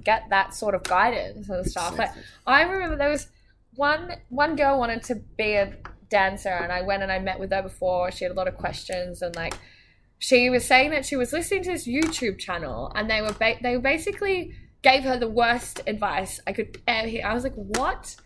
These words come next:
Speaker 1: the fuck were you listening to?" Like, everything that she was asking, I was like, "Where did you even, what?" And it was just so, I don't know if it was, like, applied for, like, the place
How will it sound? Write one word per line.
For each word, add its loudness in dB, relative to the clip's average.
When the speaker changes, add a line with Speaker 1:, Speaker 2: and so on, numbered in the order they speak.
Speaker 1:
the 4
fuck -2
were -2
you -2
listening -6
to?" -6
Like, -2
everything 0
that 4
she 0
was 0
asking, 2
I 4
was 2
like, 0
"Where 2
did 6
you 8
even, -2
what?" 0
And -4
it 0
was -4
just -4
so, -4
I 8
don't 6
know 2
if -2
it 0
was, -6
like, 4
applied 2
for, 2
like, -6
the -2
place -2